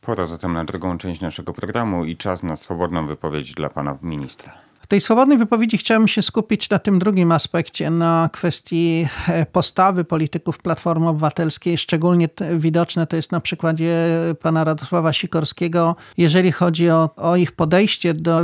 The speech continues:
Speaker 2: uczciwości czy czystości intencji w polityce. Bo jeżeli Platforma Obywatelska ma europosła, o którym wiadomo już, że w zamian za pieniądze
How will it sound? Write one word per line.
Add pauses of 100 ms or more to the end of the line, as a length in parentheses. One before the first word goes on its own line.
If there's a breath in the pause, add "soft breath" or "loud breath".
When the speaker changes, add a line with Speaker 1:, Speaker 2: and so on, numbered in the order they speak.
(260)
Speaker 2:
uczciwości
czy
czystości
intencji
w
polityce.
Bo
jeżeli
Platforma
Obywatelska
ma
europosła,
o
którym
wiadomo
już,
że (300)
w
zamian
za
pieniądze